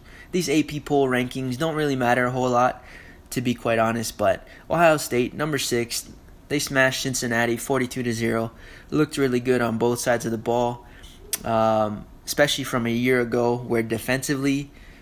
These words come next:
you weren't sure what you were gonna get from them on a week-to-week basis, but now they're looking good. Um, they got, uh, th-, they'll be traveling to Indiana next week, and that's always just a team that they've struggled with for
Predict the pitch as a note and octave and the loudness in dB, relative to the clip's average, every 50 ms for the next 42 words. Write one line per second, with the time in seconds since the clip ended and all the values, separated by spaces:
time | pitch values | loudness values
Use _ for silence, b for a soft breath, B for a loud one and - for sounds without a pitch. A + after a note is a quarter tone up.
0 | B B - A#2 B2+ B2 B2 B2+ B2 G#2+ - - C3 B2 B2 A#2+ A#2 A2+ - - | B B -4 -2 0 2 2 2 0 0 0 0 0 0 0 0 0 -2 -4 -4
1 | C3 A#2+ A2+ A#2 A2+ A2 A2 B2 B2 A2+ - - C#3 C3+ C#3 C#3 C#3 C3+ B2+ - | -4 -4 -2 -2 -4 -2 0 0 0 0 -2 -6 -6 -4 -2 -4 -4 -4 -6 -6
2 | - A#2+ A#2 A#2 A#2+ B2 B2 - - C#3+ B2+ B2+ B2 B2+ - B2 C3+ C3+ C3+ - | -4 -2 -2 0 0 0 0 0 -2 -4 -2 -4 -4 -2 -2 -2 -2 -2 -2 -4
3 | C#3+ C#3+ - - - B B B B B B B - - A2+ A2+ A2+ A#2 A#2 A#2 | -4 -6 -6 -8 -10 B B B B B B B -6 -4 -2 0 2 2 2 2
4 | A#2 A2+ G#2+ A2 A2+ A#2 A#2 A#2 - A#2 A2+ A2 B2 B2 C3 C3 C3 B2+ B2+ - | 2 0 0 0 -2 -2 -4 -6 -6 -6 -4 -2 0 0 0 0 -2 -4 -6 -12
5 | B B B B B B B B - A#2 A2+ A2 A2 G#2+ G#2+ A2 A2+ A#2+ A#2 A2+ | B B B B B B B B -4 -2 0 2 2 2 0 0 0 0 0 0
6 | - - - - - - - - G2 G#2 G2+ F#2 F#2 A#2 A2 - - A2 A#2 A2+ | -2 -2 -6 -12 -20 -8 -4 0 0 2 2 0 0 -2 -6 -6 -4 -2 -2 -2
7 | A#2+ A2+ - - B2+ B2+ B2+ B2+ B2 B2 A#2+ - - - E3 F3 C#3 A2 C#3 C3+ | -2 -2 0 2 4 4 4 2 -2 -4 -4 -6 -4 -2 -2 -2 -2 -2 -2 -2
8 | B2+ B2+ B2 A#2+ A#2+ A#2+ A#2 A#2 A2+ A#2 A#2+ A#2+ - - C3 B2 B2+ B2+ - - | -2 0 0 0 0 0 0 0 -2 -2 -2 -2 -4 -2 0 0 0 -2 -4 -12
9 | - - - - - - - - - - A2+ A#2+ A#2+ A#2+ A#2 - - E3+ F3 F3+ | -18 -20 -20 -20 -20 -20 -20 -16 -10 -6 -4 -4 -2 -2 -2 -2 0 0 0 0
10 | F3+ D3+ B2+ C#3 D3 - C#3+ A#2 - - C#3 C3 C3 B2+ A#2+ A#2 - A2 G#2+ G#2+ | 0 0 -2 -4 -4 -4 -6 -6 -6 -6 -4 -2 -2 0 -2 -2 -2 -4 -6 -6
11 | - - - A2+ A#2 A#2+ C3 C3 C3 C#3 C#3 C#3 - - - - - - - - | -6 -4 -2 -2 0 0 0 -2 -2 -2 -4 -4 -8 -14 -18 -20 -20 -16 -10 -6
12 | - A#2+ A#2 A#2 A2+ A2+ A2+ A2 - | -4 -2 0 0 0 -2 -2 -4 -6